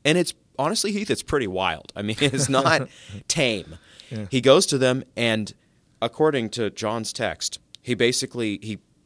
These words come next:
Speaker 1: gives almost no prologue to himself, no extended reason why everyone should follow him, and here's all the justifications. He basically says, "Follow me."
Speaker 2: Yeah.
Speaker 1: What I'm saying is,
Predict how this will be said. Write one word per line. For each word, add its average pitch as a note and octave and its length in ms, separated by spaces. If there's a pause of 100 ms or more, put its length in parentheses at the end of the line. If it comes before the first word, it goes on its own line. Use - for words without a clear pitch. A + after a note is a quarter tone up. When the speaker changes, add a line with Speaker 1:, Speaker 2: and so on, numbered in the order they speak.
(180)
Speaker 1:
gives - 200
almost G2 260
no A2 260
prologue G#2+ 600
to G#2 140
himself, F2+ 480
no G#2+ 180
extended C3 540
reason A#2 280
why E2+ 160
everyone G#2 320
should - 180
follow E2 320
him, E2+ 160
and E2 100
here's F2 180
all G2+ 100
the D#3 100
justifications. G3 800 (220)
He A#2 60
basically B2+ 360
says, A2+ 200
"Follow F2+ 320
me." F2+ 240 (220)
Speaker 2:
Yeah. A2 180 (720)
Speaker 1:
What B2+ 180
I'm C#3 100
saying C3+ 360
is, G2 280